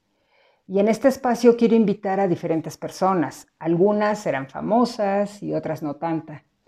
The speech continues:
Mi objetivo es que sean seres que con su experiencia de vida sean un ejemplo para quienes escuchemos,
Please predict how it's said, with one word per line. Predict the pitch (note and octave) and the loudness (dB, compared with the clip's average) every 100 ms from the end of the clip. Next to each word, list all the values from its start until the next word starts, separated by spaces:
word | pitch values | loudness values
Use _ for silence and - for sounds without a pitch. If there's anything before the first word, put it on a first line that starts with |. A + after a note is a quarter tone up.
| _ _ - | _ _ -2
Mi | A3 | 2
objetivo | A#3 C4+ B3+ D#4 G4 F#4+ D#4+ G3 | 4 4 4 2 0 2 4 6
es | G3 F#3 A3+ A3+ | 6 8 8 6
que | C4 | 2
sean | B3 A#3+ | 2 2
seres | A#3+ A3+ A3 A3 - | 4 6 8 6 4
que | G3 | -2
con | F3 | -2
su | E3 F#3 | 0 0
experiencia | - - G3 G#3 A#3 C#4 C4 | 0 0 2 4 4 8 8
de | F#3+ | 8
vida | F3+ G3 A#3 A#3+ | 6 6 6 6
sean | - G3+ G3+ G3+ | 4 4 4 2
un | G3 | 2
ejemplo | F3+ E3+ E3 - A#2+ - | 0 0 -2 -4 -14 -10
para | D#3 C#3+ | -8 -8
quienes | - D#3 D#3 | -6 -4 -4
escuchemos, | D3+ - - F#3 F3 D3+ D3 | -6 -14 -10 -4 -2 -2 -4